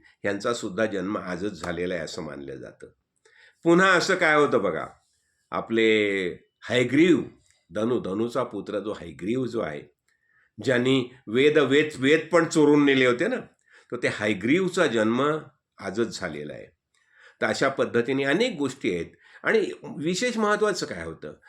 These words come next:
म्हणजे आज जर आपण काय, जे पुण्यकर्म जर केली ना, जास्तीत जास्त पुण्यकर्म जर आजच्या दिवशी केली ना, तर त्याचं छान सुंदर फळ प्राप्त होतं. म्हणून,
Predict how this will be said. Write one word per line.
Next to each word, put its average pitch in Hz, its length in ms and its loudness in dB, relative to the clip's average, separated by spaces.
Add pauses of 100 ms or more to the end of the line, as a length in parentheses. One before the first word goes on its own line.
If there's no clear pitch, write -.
(160)
म्हणजे 131 160 -2
आज 160 340 2
जर 214 120 4
आपण 180 320 2
काय, 143 380 2
जे 131 260 -6
पुण्यकर्म 147 760 2
जर 147 200 0
केली 110 320 -4
ना, 180 100 -2
जास्तीत 98 460 -8
जास्त - 280 -10
पुण्यकर्म 92 680 -6
जर 90 120 -8
आजच्या 85 340 -6
दिवशी 87 280 -12
केली 90 260 -10
ना, 107 100 -12 (440)
तर 139 40 -10
त्याचं 143 300 -10 (100)
छान 175 600 0
सुंदर 127 400 -2 (120)
फळ 107 120 0
प्राप्त 87 400 -4
होतं. 76 280 -8 (680)
म्हणून, 117 380 0